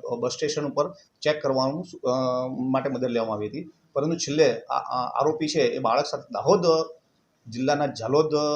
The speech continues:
બસ સ્ટેન્ડમાં ઉતરતો દેખાયો આવ્યો અને ઝાલોદ, અ, ઝા-, ઝાલોદ પોલીસ અને દાહોદ એલ સી બીની મદદથી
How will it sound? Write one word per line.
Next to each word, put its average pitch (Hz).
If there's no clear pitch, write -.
બસ 127
સ્ટેન્ડમાં 131
ઉતરતો 123
દેખાયો 101
આવ્યો 110
અને 127
ઝાલોદ, 131
અ, 123
ઝા-, 120
ઝાલોદ 135
પોલીસ 156
અને 139
દાહોદ 131
એલ 117
સી 160
બીની 147
મદદથી 123